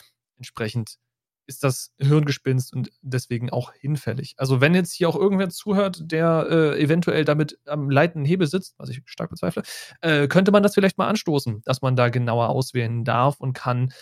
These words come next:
welche der möglichen Gruppen denn gespendet werden können. Andererseits sorgt das natürlich noch für mehr bürokratischen Aufwand. Also dann hat man da theoretisch jemanden und man weiß, okay, der ist Organspender, aber da, den dürfen wir jetzt nicht entnehmen, weil wir brauchen,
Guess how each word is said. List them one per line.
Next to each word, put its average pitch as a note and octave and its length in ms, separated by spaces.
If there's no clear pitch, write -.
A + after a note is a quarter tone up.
welche C3 340
der B2 120
möglichen B2 420
Gruppen A2+ 300
denn A2 140
gespendet A2 580
werden A2 540
können. B2+ 400
Andererseits B2+ 580
sorgt B2+ 280
das B2+ 100
natürlich B2 300
noch A#2+ 140
für - 160
mehr A2+ 240
bürokratischen A2 640
Aufwand. - 380
Also A#2 140
dann A#2 180
hat C3 180
man C3 120
da B2+ 100
theoretisch B2 560
jemanden B2 280
und A#2+ 120
man A#2+ 260
weiß, B2+ 300
okay, C3+ 220
der B2+ 180
ist - 160
Organspender, B2+ 680
aber B2 160
da, B2 160
den B2 220
dürfen B2+ 280
wir A#2+ 60
jetzt - 180
nicht B2+ 120
entnehmen, B2 360
weil A2+ 100
wir A2+ 80
brauchen, B2+ 540